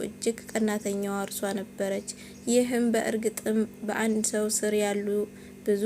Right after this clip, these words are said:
ሴቶች የወል ባህሪ ሊሆን ቢችልም፣ የእርሷ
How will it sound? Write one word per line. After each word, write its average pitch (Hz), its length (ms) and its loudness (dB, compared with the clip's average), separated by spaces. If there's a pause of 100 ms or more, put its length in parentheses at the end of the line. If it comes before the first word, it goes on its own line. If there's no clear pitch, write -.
(100)
ሴቶች 240 420 4
የወል 214 320 6
ባህሪ 214 360 -2
ሊሆን 202 360 0 (120)
ቢችልም፣ 202 600 0 (340)
የእርሷ 240 380 2